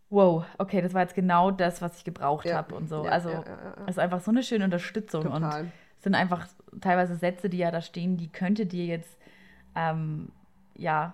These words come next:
Speaker 1: ein dir vertrauter Mensch dir auch gar nicht so,
Speaker 2: Nee.
Speaker 1: so schön sagen.
Speaker 2: Nee.
Speaker 1: Also das ist einfach so ein Tool, finde ich,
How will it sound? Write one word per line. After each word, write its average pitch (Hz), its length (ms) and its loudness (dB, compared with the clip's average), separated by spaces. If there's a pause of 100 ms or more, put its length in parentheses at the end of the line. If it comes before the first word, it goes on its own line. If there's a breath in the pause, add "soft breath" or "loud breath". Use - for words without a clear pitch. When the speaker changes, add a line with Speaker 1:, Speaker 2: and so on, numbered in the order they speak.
(140)
Speaker 1:
ein 170 260 -2
dir 185 180 2
vertrauter 170 500 -2
Mensch 165 320 -2
dir - 180 -8
auch 165 180 -6
gar 165 160 -2
nicht 175 220 -2
so, 202 340 0
Speaker 2:
Nee. 196 240 2
Speaker 1:
so 226 240 -2
schön 226 320 2
sagen. 208 300 6
Speaker 2:
Nee. 190 80 2
Speaker 1:
Also 180 220 4
das 185 160 -8
ist 190 140 -8
einfach 196 360 -2
so 190 280 -2
ein 180 120 -4
Tool, 233 380 -2
finde 220 260 2
ich, 214 200 -4